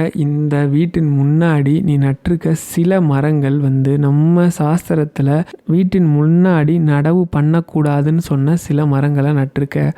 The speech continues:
அது கூட உன்னோட இந்த பிரச்சனைக்கு காரணமா இருக்கும், அதனால அந்த மரங்களை எடுத்துட்டு நல்ல ஆற்றலை,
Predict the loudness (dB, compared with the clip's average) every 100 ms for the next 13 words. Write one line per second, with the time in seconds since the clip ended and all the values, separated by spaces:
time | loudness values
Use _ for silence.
0 | -6 -2 0 0 -2 -2 0 2 0 -2
1 | -2 0 0 0 0 0 -2 -2 -2 -2
2 | -2 -4 -6 -2 -2 0 0 0 0 -2
3 | -2 -2 -2 -6 -4 0 0 0 0 0
4 | -2 -2 0 2 2 2 0 0 0 0
5 | 0 -2 -6 -2 0 2 2 2 2 0
6 | 0 -2 -2 -2 -2